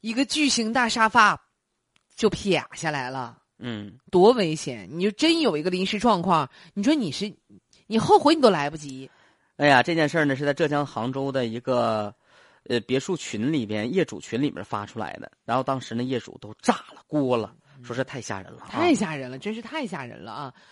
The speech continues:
Speaker 1: 突发状况你是措手不及的，你别看你在这有人看着，真来个快速行走的啊，无论是人还是动物，你说你是怎么办？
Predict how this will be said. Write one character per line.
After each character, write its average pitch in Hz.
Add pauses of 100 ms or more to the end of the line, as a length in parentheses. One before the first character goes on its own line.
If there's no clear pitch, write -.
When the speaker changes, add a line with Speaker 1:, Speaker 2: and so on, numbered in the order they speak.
(120)
Speaker 1:
突 381
发 403
状 403
况 339
你 202
是 226 (200)
措 370
手 262
不 160
及 139
的， 143
你 151
别 175
看 285
你 277
在 190
这 170
有 156
人 127
看 123
着， 120
真 339
来 233
个 226
快 247
速 240
行 208
走 233
的 156 (380)
啊， 170 (320)
无 185
论 247
是 214
人 180
还 170
是 165
动 185
物， 135 (340)
你 170
说 226
你 214
是 180
怎 175
么 78
办？ 135